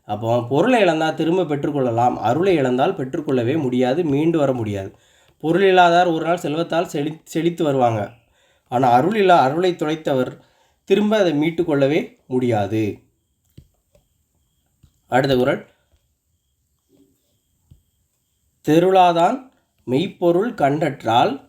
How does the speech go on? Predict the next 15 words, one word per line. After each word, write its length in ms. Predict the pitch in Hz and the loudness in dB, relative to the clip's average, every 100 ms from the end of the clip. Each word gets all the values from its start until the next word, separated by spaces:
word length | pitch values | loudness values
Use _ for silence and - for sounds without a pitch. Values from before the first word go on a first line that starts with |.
| _ - | _ -4
தேரின் 680 | 131 139 139 185 285 - _ | -2 0 2 0 -2 -8 _
அருளாதான் 760 | 110 127 170 196 196 147 180 311 | -4 2 4 4 2 2 0 -2
செய்யும் 640 | - 139 131 143 185 247 | -6 -6 -4 -2 -4 -6
அறம்." 540 | 101 98 110 104 - _ _ - _ 165 | -8 -4 -4 -6 -10 _ _ -20 _ 0
தெருளாதான், 720 | 190 208 190 165 143 117 - | 2 4 4 4 0 -2 -6
தெருள் 420 | 160 170 214 185 | -2 0 2 0
அப்படிங்கிறது 340 | 143 147 147 135 | 0 -4 -2 -2
என்ன? 460 | 131 131 139 - _ _ _ | 0 0 -2 -6 _ _ _
தெளிவு. 360 | 180 165 135 113 - _ _ _ | 2 2 2 -4 -14 _ _ _
தெருளாதான் 600 | 170 185 202 196 196 190 190 | 2 4 6 6 6 2 2
அப்படின்னா 300 | 170 165 254 339 - | 0 -2 -2 -4 -4
தெளிவில்லாதன்னு 840 | 160 180 175 160 151 135 135 170 | -2 0 0 2 4 4 2 0
அர்த்தம். 380 | 143 117 98 - _ _ _ _ _ _ | 0 -2 -10 -12 _ _ _ _ _ _
தெளிவில்லாத, 1120 | 127 139 170 165 147 139 127 117 123 185 - - _ _ _ _ - _ _ _ _ 143 | -4 0 2 2 2 4 4 2 2 0 -2 -14 _ _ _ _ -20 _ _ _ _ -2
தெளிவில்லாதவன் 1080 | 151 226 240 208 170 160 139 131 220 - | 0 2 2 4 4 4 2 0 -2 -6